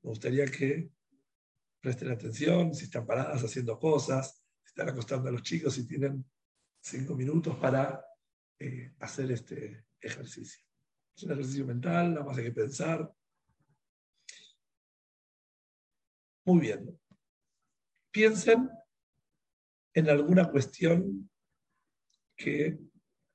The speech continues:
soñaron, que anhelaron, que era una expectativa que tenían y por distintas razones no logramos materializarla. A ver, alguna cosa que esperamos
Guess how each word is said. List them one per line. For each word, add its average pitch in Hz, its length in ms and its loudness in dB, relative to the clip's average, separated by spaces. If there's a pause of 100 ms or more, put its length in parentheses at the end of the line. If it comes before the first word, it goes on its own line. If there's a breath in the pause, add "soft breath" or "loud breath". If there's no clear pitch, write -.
soñaron, 165 960 2 (260)
que 131 100 2
anhelaron, 160 880 4 (1600)
que - 120 0
era 151 180 6
una 139 180 2
expectativa 147 720 4
que 135 100 2
tenían 160 600 2 (340)
y 170 140 2
por 170 260 0
distintas 170 480 2
razones 185 880 2 (880)
no 202 120 8
logramos 175 360 8
materializarla. 139 840 -4 (760 soft breath)
A 180 60 2
ver, 208 120 4
alguna 202 360 2
cosa 196 500 2 (540)
que 151 320 0
esperamos 170 920 2